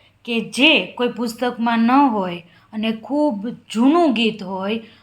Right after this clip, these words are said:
અને સ્થાનિક લોકોએ બનાવેલું હોય. મેં જે લોકગીત પસંદ કર્યું છે એ છે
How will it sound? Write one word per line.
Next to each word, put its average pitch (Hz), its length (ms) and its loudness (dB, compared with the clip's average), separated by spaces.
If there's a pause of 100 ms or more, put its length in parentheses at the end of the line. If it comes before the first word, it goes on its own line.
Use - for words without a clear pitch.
(100)
અને 233 280 0
સ્થાનિક 240 560 -2
લોકોએ 220 760 -2 (180)
બનાવેલું 190 680 -2
હોય. 160 220 -8 (1300)
મેં 247 240 2
જે 311 140 4
લોકગીત 285 460 2
પસંદ 240 380 -2
કર્યું 269 420 2
છે 180 460 -8 (120)
એ 254 200 2
છે 262 540 -2